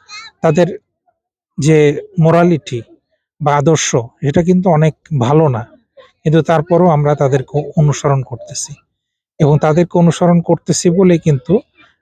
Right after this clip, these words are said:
আমাদের যুব সমাজ আজকে ধ্বংসের মুখে। এবং আমি বিশেষ করে এই তিনজন নায়কের কথা বললাম, শাহরুখ খান, আমির খান এবং সালমান খান। অনেকে,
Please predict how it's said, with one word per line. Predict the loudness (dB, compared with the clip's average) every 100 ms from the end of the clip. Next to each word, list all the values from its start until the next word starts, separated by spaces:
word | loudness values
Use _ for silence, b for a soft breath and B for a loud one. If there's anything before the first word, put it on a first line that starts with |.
| -4
আমাদের | 0 2 0 -2 -8 -6 -2
যুব | 2 2 2
সমাজ | 0 0 -2 -6 -10 -6
আজকে | -4 -4
ধ্বংসের | -2 -4 -4 -6
মুখে। | -6 -8 -10 -18 -18 -20 -20 _ _ _ _ _ _ -20 -6
এবং | 0 2
আমি | 2 2 2
বিশেষ | 0 2 0 0
করে | -4 -2 0 0 -4 -12 -20 _ _ _ _ _ _ _
এই | 0 0 0
তিনজন | -2 2 0 0 0
নায়কের | 0 -2 -2
কথা | -2 -2 -2
বললাম, | -2 0 -2 -4 -8 _ _ _ _ _ -8
শাহরুখ | -2 0 0 -2
খান, | -6 -4 -4 -2
আমির | 0 -2
খান | -2 -4 -2
এবং | 0 -2
সালমান | -2 -2 0 -2
খান। | -4 -6 -6 -10 _ B B B B B _ _ _ _
অনেকে, | 0 2 2 2